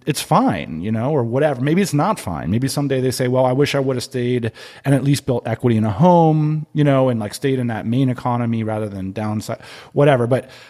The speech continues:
I think it's worth pointing out that this is, like, a, a band that happens quite regularly. Like, I lived in major city with a major tech salary. Now I'm making a third and I'm,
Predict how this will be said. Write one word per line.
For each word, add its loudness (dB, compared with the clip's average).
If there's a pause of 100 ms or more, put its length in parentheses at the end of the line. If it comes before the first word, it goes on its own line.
I 2
think 2
it's -4
worth 2
pointing 0
out 0
that -20
this -4
is, -6
like, 0
a, -4
a -8
band 0 (220)
that -6
happens -2
quite 0
regularly. -6
Like, -6
I -2
lived -2
in -4 (680)
major 4
city 2
with -2
a -2
major 0
tech -4
salary. -2
Now -2
I'm 2
making -2
a -4
third -6
and -8
I'm, -8